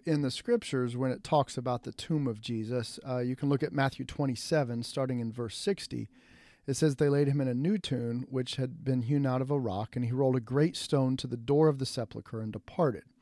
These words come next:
It says in verse sixty-two, "Now the next day that followed the day of the preparation, the chief priests and Pharisees came together unto Pilate, saying, 'Sir,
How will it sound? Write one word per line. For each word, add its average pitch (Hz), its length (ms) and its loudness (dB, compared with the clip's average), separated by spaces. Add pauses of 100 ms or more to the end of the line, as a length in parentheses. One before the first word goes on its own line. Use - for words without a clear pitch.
(200)
It 151 60 0
says 147 300 4
in 139 180 2
verse 135 180 0
sixty-two, 151 560 0
"Now 151 160 4
the 143 80 2
next 170 380 2
day 131 240 4
that 123 180 -2
followed 180 460 4
the 151 40 0
day 151 200 4
of 143 140 2
the - 80 -4
preparation, 120 680 -2
the 123 80 -2
chief - 400 -4
priests 151 380 -2
and 151 120 -2
Pharisees 123 520 -2
came 143 320 0
together 123 400 0
unto 120 180 -4
Pilate, 135 500 2
saying, 127 300 0
'Sir, 151 400 2